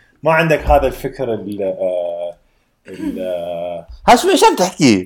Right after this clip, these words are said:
Speaker 1: يعني، دا أقول لك إنه، يعني، لا، لا، دا أقول لك إنه، إنه لما الإنسان، لما الإنسان كبرت،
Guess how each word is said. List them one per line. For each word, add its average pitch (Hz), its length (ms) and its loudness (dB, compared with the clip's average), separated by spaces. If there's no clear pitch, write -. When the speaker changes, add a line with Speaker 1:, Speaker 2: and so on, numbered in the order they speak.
Speaker 1:
يعني، 135 160 2
دا 151 140 4
أقول 208 140 0
لك 180 140 4
إنه، 160 340 2
يعني، 170 300 6
لا، 247 200 8
لا، 226 260 6
دا 165 100 6
أقول 240 140 6
لك 202 220 2
إنه، 175 340 -2
إنه 165 180 2
لما 156 180 2
الإنسان، 160 400 0
لما 135 220 0
الإنسان 135 360 -2
كبرت، 113 420 0